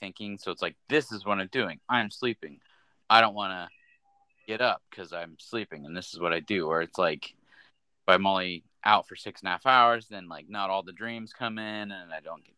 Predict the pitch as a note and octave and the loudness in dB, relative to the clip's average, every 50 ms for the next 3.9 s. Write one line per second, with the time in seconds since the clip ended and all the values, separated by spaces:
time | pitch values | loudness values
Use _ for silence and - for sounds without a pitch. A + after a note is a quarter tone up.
0 | _ - F2 - - F#2+ - - - F2+ D#2 C#2+ C#2 - - _ _ _ - _ | _ -20 -18 -14 -14 -14 -12 -10 -8 -8 -8 -8 -10 -14 -18 _ _ _ -20 _
1 | _ - - - F#2 E2+ E2 E2 D#2+ - - - A#2+ A2+ A2 G2+ - - G#2+ G2+ | _ -6 -2 0 0 0 0 -2 -4 -4 0 4 4 4 4 0 -2 0 4 4
2 | G2+ G2+ F#2+ F#2+ F#2+ F#2+ F#2+ F#2 F#2 - - F#2+ F2+ F2 E2+ D#2+ D#2+ D#2+ D#2+ D#2+ | 4 4 2 0 -4 -4 -4 -4 -6 -8 -10 -14 -16 -14 -14 -12 -12 -10 -12 -12
3 | C#2+ C2+ C2+ C2+ C2+ C2 B1 - - - F2+ F2+ F2 D#2 D#2 B1+ - - | -12 -10 -8 -8 -8 -8 -10 -14 -18 -16 -16 -14 -12 -10 -10 -10 -12 -12